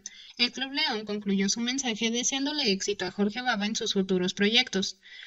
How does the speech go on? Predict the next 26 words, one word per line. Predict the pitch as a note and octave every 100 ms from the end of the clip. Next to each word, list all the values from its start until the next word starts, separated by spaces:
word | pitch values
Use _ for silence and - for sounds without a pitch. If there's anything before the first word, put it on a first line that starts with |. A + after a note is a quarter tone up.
| -
Fuentes | C4+ C#4 E4
cercanas | D4+ A#3 G3+ G3 A3+
al | B3+
club | A#3+ G#3+ G#3+
informaron | A3+ B3 B3 C4 D4
a | C#4
Unánimo | G3 G3 F#3+ F#3+ F3+
Deportes | G#3+ A#3 G#3+ G#3 A3+
que | -
Miguel | A3 G#3 G#3+ A#3+
Herrera, | C4+ C4 G#3 G#3
experimentado | G#3+ - A3 A#3 B3 A#3+ C4 D4
técnico | C#4+ G3+ F#3 F#3 G#3+
mexicano, | A3+ A#3 A#3 B3+ A3+ G3+ A3
estaría | B3 A#3 B3+ C4+ D4+
tomando | D4+ A#3+ F#3 F#3
ventaja | G#3 B3+ A#3 G#3+ G#3+
para | A3 A3+
ser | - C4+
el | C#4+
próximo | A3+ G3 G3+ F#3+
director | F#3 F3+ F#3 A3
técnico | A#3 A3 G3 G3 G3+
del | F#3+
equipo | F3+ G3 F#3+
Esmeralda. | F#3+ G3+ G3+ A#3+ G#3 F#3